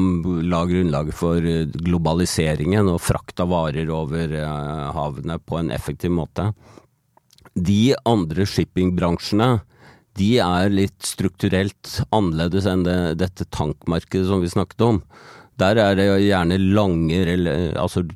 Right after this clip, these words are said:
relasjoner som varer over, <laughs> jeg håper å si, generasjoner nærmest. Eh, i hvert fall veldig l-, lange forretningsmessige relasjoner.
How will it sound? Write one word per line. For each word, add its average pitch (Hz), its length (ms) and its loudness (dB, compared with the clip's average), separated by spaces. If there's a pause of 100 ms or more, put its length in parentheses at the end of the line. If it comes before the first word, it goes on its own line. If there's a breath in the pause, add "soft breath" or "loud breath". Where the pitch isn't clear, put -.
(360)
relasjoner 87 720 0 (320)
som 98 300 -2 (100)
varer 85 400 0
over, 85 320 -2
<laughs> - 500 -12
jeg - 100 -10
håper 95 240 -2
å 87 40 -2
si, 87 140 0 (320 loud breath)
generasjoner 95 640 2
nærmest. 110 560 0 (400 loud breath)
Eh, 110 240 2
i 101 80 2
hvert 98 160 0
fall 110 240 2
veldig 101 400 0
l-, 107 560 2
lange 101 720 2
forretningsmessige 90 960 -2
relasjoner. 95 720 0